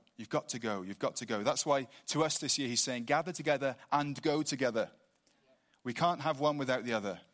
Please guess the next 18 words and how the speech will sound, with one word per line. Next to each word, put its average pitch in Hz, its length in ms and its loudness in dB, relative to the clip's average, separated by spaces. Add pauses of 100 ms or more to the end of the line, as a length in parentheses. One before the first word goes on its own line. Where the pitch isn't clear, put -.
(1700)
We'd 120 200 -2
be 139 120 2
an 131 60 2
ingrowing 135 880 0
thing, 95 560 -6
and 110 180 -4
that 117 140 -2
is 113 160 -6
not 117 320 -4
healthy. 117 520 -4 (840)
But 117 120 -6
we 120 100 0
must 120 300 2
go 123 300 2
as 107 160 -2
well 107 220 2
as 101 200 -2 (120)
gather, 101 380 -2